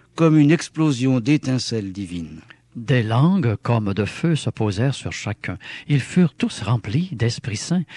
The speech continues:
Speaker 2: et se mirent à parler d'autres langues, comme l'Esprit leur donnait de s'exprimer.
Speaker 1: En ces moments-là, c'est une communication de vie divine qui se manifeste entre les personnes. C'est un projet de vie divine qui prend chair en l'humanité.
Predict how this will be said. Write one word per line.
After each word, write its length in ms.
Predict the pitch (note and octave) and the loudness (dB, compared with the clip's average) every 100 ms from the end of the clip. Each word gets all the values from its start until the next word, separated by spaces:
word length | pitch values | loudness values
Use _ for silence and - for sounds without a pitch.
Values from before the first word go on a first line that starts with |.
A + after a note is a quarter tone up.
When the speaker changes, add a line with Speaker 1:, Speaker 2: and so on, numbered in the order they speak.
| - - | -12 -4
Speaker 2:
et 60 | |
se 140 | C#3 F#3+ | 2 4
mirent 160 | A3 F#3+ | 4 4
à 60 | C#3 | 2
parler 300 | C#3 B2+ C#3+ | 2 0 -2
d'autres 420 | A2+ C#3+ - G#2 | 0 0 0 -2
langues, 380 | F#2 F2+ E2+ E2 _ _ - | -2 -4 -8 -12 _ _ -2
comme 320 | E3 D#3+ D#2+ | 0 0 -2
l'Esprit 540 | D#2 C3+ - - C#3 | -4 -4 -4 -10 -6
leur 220 | D#3 G#2+ F2+ | -2 -4 -2
donnait 340 | G2 G#2 C3+ | -4 -2 -2
de 100 | G2+ | -4
s'exprimer. 680 | - F3+ - - A#2 E2+ D2+ _ _ | -4 -6 -6 -6 -6 -6 -12 _ _
Speaker 1:
En 140 | B2 A#2+ | -10 -8
ces 200 | - B2+ | -4 0
moments-là, 540 | D3 D3+ D3 D#3+ D3 - _ _ _ - | 2 4 2 2 -2 -6 _ _ _ -18
c'est 480 | - E3 E3 D3+ - | -4 2 4 2 0
une 160 | D3+ | -2
communication 920 | C#3 - F#3 F3+ F3 D3 E3 - F#3 F3 | 0 2 4 4 2 0 -2 0 -2 0
de 100 | D3+ | 0
vie 220 | B2+ E3+ | -2 -2
divine 340 | E3+ D#3+ F#3 | -2 0 0
qui 160 | - D3+ | -2 -6
se 140 | - | -2
manifeste 720 | C3 C#3+ E3 C3+ D3+ D#3 - | 2 4 4 2 -2 -4 -2
entre 240 | B2+ - B2 | -6 -6 -6
les 100 | A2+ | -6
personnes. 600 | - B2+ - A2+ A2 A2 | -6 -10 -8 -6 -4 -4
C'est 240 | - C#3+ | -4 -2
un 100 | D3 | -2
projet 680 | C#3 - - E3 A#2+ B2+ C#3+ | -2 -6 0 2 2 2 0
de 120 | B2 | 0
vie 220 | C3 A#2 D#3 | -4 -4 -4
divine 360 | D3+ D3+ D3 | -2 0 0
qui 140 | - C#3 | -2 -10
prend 300 | - D3 D#3 | -2 2 2
chair 420 | - D3 C#3 A#2 | 0 -2 -2 -2
en 80 | A#2 | -4
l'humanité. 680 | A2+ G#2+ G2+ G2 - D#3+ | -4 -4 -4 -6 -12 -20